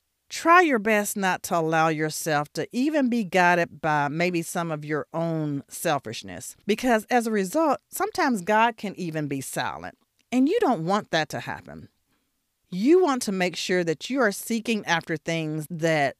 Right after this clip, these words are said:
don't just please you, but that really are pleasing God. You don't want God to just start to pull away because your mindset has started focusing on that you did this and you did that and everything is really based on, "I, I, I."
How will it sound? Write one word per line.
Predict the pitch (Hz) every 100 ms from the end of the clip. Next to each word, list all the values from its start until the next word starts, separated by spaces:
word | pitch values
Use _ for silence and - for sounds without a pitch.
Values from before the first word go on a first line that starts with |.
| _ -
don't | 214 277 233
just | 202 -
please | - 208 165 160
you, | 294 269 160 -
but | 269 240
that | 302 -
really | 214 294 339 339
are | 233 220
pleasing | - 294 269 220 190
God. | 185 220 151 80 - _ _ _ _ _
You | 254 359
don't | 285 226
want | 254 165
God | 185 175 156 143
to | - 170
just | 143 160 156 - -
start | - 180 180
to | 170
pull | - - 208 180
away | 147 180 165 117 117
because | 165 - 196 151
your | 170 196
mindset | 180 165 160 - 156 156
has | 147
started | - 165 147 -
focusing | 160 160 156 156 147
on | 143 139 143
that | 120 117 -
you | 156 190
did | 180 170
this | 160 147 117 131
and | 117
you | 165 175
did | 175 151 160
that | 156 131
and | 123 143
everything | 165 170 170 165 160 160 -
is | 139 139
really | 165 160 156
based | 151 151 151
on, | 147 135 127 -
"I, | 165 160 156 143 -
I, | 277
I." | 190